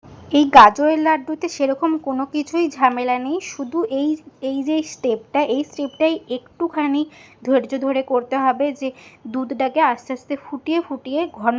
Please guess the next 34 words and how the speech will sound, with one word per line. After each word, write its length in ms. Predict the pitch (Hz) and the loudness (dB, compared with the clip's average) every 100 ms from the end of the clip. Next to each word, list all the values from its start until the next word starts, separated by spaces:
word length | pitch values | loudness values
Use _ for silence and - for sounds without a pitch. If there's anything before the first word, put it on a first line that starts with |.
| 262 | 0
করতে 300 | 254 240 240 | -2 -2 -4
হবে 220 | 233 220 220 | -2 0 -2
এইভাবে। 400 | 208 220 208 294 - _ _ _ _ _ _ - - | -2 -6 -2 -4 -6 _ _ _ _ _ _ -16 4
আর 160 | 240 220 | 4 4
এই 160 | 254 262 | -2 -4
জিনিসটা 340 | 277 285 302 | -4 -2 -2
যদি 200 | 285 285 | -2 -2
ভালো 320 | 269 240 226 269 | 0 2 2 2
করে 240 | 277 277 285 - - - | 0 0 -2 -8 -18 -6
নেড়ে 260 | 254 254 277 | 0 2 2
চেড়ে 240 | 262 254 | 0 -4
করতে 360 | 269 269 262 285 | -2 -2 0 0
পারো, 300 | 285 214 208 277 | 2 2 2 0
তাহলে 340 | 254 233 262 285 | 0 0 -2 -2
কিন্তু 420 | 262 240 233 269 320 | -4 -6 -6 -2 0
আমি 220 | 240 240 | 0 -2
একদম 320 | 254 247 262 277 - | -4 -2 -2 -2 -4
হান্ড্রেড 380 | 233 214 240 262 - | -4 -2 -4 -4 0
পার্সেন্ট 400 | 254 - 269 262 | 0 0 -6 -2
গ্যারান্টি 420 | 233 202 226 247 | 0 0 -2 -8
দিয়ে 200 | 240 247 240 | -4 -4 -2
বলছি 320 | 226 233 - 294 | -4 -4 -6 -6
যে, 120 | 269 247 | -4 -6
তোমাদের 480 | 240 233 226 269 254 - | -4 -2 -2 -2 -6 -10
যে 180 | - 233 | -10 -10
কোনো 260 | - 269 285 294 254 | -4 -2 0 0 -2
মিষ্টির 540 | 240 - - 277 285 277 | -4 -8 -12 -6 -6 -6
থেকে 320 | 247 233 - 269 247 | -8 -8 -6 -6 -4
এই 80 | 247 | -4
মিষ্টিটা 500 | 262 247 - 247 240 262 | -4 -6 -8 -8 0 0
একদম 280 | 233 220 262 349 - - - - - | 0 -6 -4 -4 -6 -20 -20 -6 4
অতুলনীয় 680 | 240 240 247 226 226 240 262 | 4 4 -6 -4 -4 -4 -6
স্বাদ 300 | - 170 180 | 0 0 0
হবে। 240 | 180 180 | -8 -8